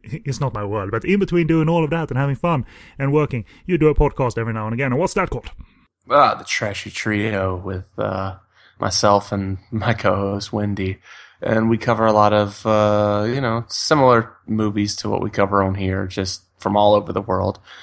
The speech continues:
Speaker 2: And, uh, it's generally a good time. You can find it by Googling it, you lazy bastard.
Speaker 1: Or finding, uh, the link in our show post, of course. Uh, I set you up with, um,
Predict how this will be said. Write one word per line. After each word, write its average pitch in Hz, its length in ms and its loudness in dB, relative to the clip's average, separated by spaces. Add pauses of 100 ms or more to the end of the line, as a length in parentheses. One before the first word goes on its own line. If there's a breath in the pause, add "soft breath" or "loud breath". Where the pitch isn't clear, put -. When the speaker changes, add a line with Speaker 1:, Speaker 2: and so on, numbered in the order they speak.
(280 loud breath)
Speaker 2:
And, 135 480 0
uh, 143 380 -2 (160)
it's - 160 -12
generally 135 440 -2
a 127 40 -2
good 127 220 -2
time. 113 340 0 (420)
You 110 140 4
can 110 180 6
find 110 340 4
it 120 160 -2
by 104 160 2
Googling 107 520 -2
it, - 140 -8 (260)
you 104 120 -8
lazy 98 320 -4
bastard. 95 600 -2 (320)
Speaker 1:
Or 139 260 4
finding, 117 680 -2
uh, 107 420 -2
the 113 60 -4
link 110 240 -4
in 107 80 -8
our 95 140 -10
show - 200 2
post, - 300 -8
of 143 80 -10
course. - 320 -12
Uh, - 100 -14 (760 loud breath)
I 165 600 0
set - 300 0
you 139 100 2
up 143 160 -2
with, 123 300 -4
um, 110 460 0